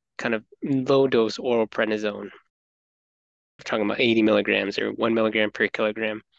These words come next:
And, and it's really the high dose that tends to have the benefit,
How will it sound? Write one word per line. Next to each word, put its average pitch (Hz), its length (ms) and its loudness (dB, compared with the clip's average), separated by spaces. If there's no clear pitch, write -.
And, 120 100 4
and 131 160 4
it's - 140 -6
really 160 280 0
the 120 100 -2
high 139 380 -2
dose 127 420 -4
that 113 220 -4
tends - 280 -8
to 113 100 -4
have 110 320 -2
the 110 80 -6
benefit, 110 580 -2